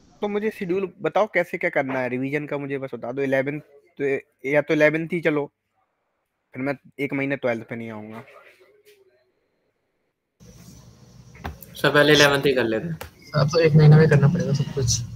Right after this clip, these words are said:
Speaker 1: तो हम
Speaker 3: जनवरी
Speaker 1: जितना, हम इलेवेंथ करा देते हैं revision, जो तुम्हारे chapter week हो वो बता देना, मैं पहले वो भी करा दूंगा एक chapter, थोड़ा सा वो बता दूंगा, अ, environmental chemistry,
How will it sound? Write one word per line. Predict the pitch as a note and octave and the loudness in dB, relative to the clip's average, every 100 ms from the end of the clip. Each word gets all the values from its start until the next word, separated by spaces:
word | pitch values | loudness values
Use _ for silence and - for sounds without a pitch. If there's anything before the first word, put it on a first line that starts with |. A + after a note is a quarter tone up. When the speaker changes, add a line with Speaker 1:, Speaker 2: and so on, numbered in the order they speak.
| - - - - - - - - - - - - _ - - - | -12 -14 -18 -20 -20 -20 -20 -20 -20 -20 -20 -20 _ -20 -20 -6
Speaker 1:
तो | F#3+ | 0
हम | E3 | 4
Speaker 3:
जनवरी | C3+ | 4
Speaker 1:
जितना, | C3+ C3+ G#3 G#3 - - - _ _ - _ _ - | 4 4 6 4 0 -16 -20 _ _ -20 _ _ -4
हम | D3+ | 0
इलेवेंथ | D#3+ D#3+ F3+ F3+ | 4 4 4 0
करा | F3 C#3+ | 2 2
देते | C3+ C3 D#3 | 2 -4 -8
हैं | |
revision, | D#3 C3 C#3 C#3+ | -8 -10 -10 -8
जो | D3 | -8
तुम्हारे | C#3+ C#3+ D3+ | -6 -4 -4
chapter | D3 D3 - D3 | -6 -8 -6 -6
week | D3 C#3+ | -4 -6
हो | D#3+ C#3+ - | -8 -8 -10
वो | B2+ | -10
बता | B2 B2 A#2+ | -6 -6 -6
देना, | C3 C#3+ | -6 -4
मैं | D#3 | -2
पहले | E3 E3 | 0 0
वो | E3 E3 | 0 -2
भी | F3+ | -2
करा | E3 B2+ | 0 0
दूंगा | A#2+ B2+ | -2 -10
एक | - | -8
chapter, | A#2+ - B2+ - _ _ _ - | -12 -10 -14 -14 _ _ _ -20
थोड़ा | - D3 C#3+ D3 | -10 0 2 2
सा | D3+ | 0
वो | D3 C#3+ | -2 -4
बता | C#3 A#2+ | -4 -6
दूंगा, | A#2 B2+ B2 - _ - | -8 -12 -12 -14 _ -10
अ, | A#2+ A#2 A2+ C#3+ | -10 -10 -10 -8
environmental | C#3+ C#3+ C#3 C#3 C3+ C3+ | 0 2 2 0 -4 -8
chemistry, | B2+ A#2+ A#2 - | -8 -12 -12 -14